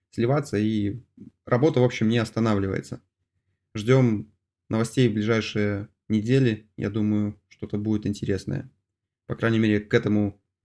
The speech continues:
есть люди, которые к этому причастны, которые прилагают усилия, чтобы это интересное случилось. А теперь давайте расскажу немножко о тех событиях, которые случились на сайте нашего русскоязычного сообщества modx точка про. После того, как Хабр анонсировал свою, э,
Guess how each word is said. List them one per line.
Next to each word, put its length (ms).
есть 240
люди, 220
которые 400
к 60
этому 280
причастны, 540
которые 280
прилагают 440
усилия, 320
чтобы 480
это 220
интересное 440
случилось. 580
А 40
теперь 220
давайте 300
расскажу 360
немножко 560
о 320
тех 220
событиях, 400
которые 300
случились 560
на 140
сайте 340
нашего 380
русскоязычного 640
сообщества 840
modx 380
точка 280
про. 260
После 240
того, 240
как 320
Хабр 300
анонсировал 540
свою, 1000
э, 40